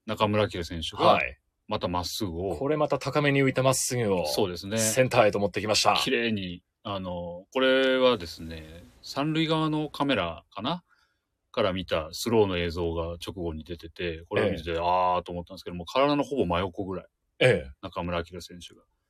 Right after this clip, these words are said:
Speaker 1: かなり自分の体に近いところまで引きつけて、完璧に捉えてるんですよね。
Speaker 2: うん。
Speaker 1: センター前に。
Speaker 2: はい。
Speaker 1: これもやっぱりピッチャーの立場に立ってみると、あれ、なんか、ストレート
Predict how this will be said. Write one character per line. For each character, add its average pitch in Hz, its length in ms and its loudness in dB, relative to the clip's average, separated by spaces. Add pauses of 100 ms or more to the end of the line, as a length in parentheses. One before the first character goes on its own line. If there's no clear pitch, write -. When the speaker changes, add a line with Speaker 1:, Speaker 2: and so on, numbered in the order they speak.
(180)
Speaker 1:
か - 120 -2
な 311 80 6
り 101 80 4
自 87 160 -6
分 90 240 -6
の 87 100 -6
体 104 320 -4
に 101 60 -6
近 - 260 -2
い 127 80 0
と 104 100 -6
こ 98 100 -4
ろ 98 60 -6
ま 90 120 -8
で 85 60 -12
引 - 220 -14
き - 40 -18
つ - 80 -12
け 90 100 -14
て、 113 180 -10
完 120 300 -6
璧 123 160 -4
に 117 100 0
捉 107 220 0
え 95 60 0
て 98 100 -12
る 95 60 -10
ん 85 40 -16
で - 40 -16
す - 100 -16
よ 87 60 -10
ね。 98 60 -6
Speaker 2:
う 107 40 -4
ん。 110 640 0
Speaker 1:
セ - 160 -10
ン 82 80 -6
タ 92 120 -6
ー 90 60 -4
前 85 180 -8
に。 82 100 -20
Speaker 2:
は 98 200 0
い。 67 140 -10 (400)
Speaker 1:
こ - 140 4
れ 214 80 10
も 196 80 6
や 135 60 10
っ 113 100 0
ぱ 139 100 6
り 87 220 0
ピ - 100 -12
ッ - 100 -18
チ - 140 0
ャ 82 100 2
ー - 40 -4
の 87 440 -2
立 104 260 -4
場 92 100 2
に 82 80 -2
立 82 160 -2
っ - 20 -4
て - 160 -8
み 90 100 -2
る 82 120 -6
と、 101 340 0 (720)
あ 107 160 4
れ、 208 360 0
な 123 120 -2
ん 175 80 -2
か、 95 140 -2 (520)
ス - 140 -10
ト 190 100 4
レ 208 80 8
ー 190 60 2
ト - 180 -4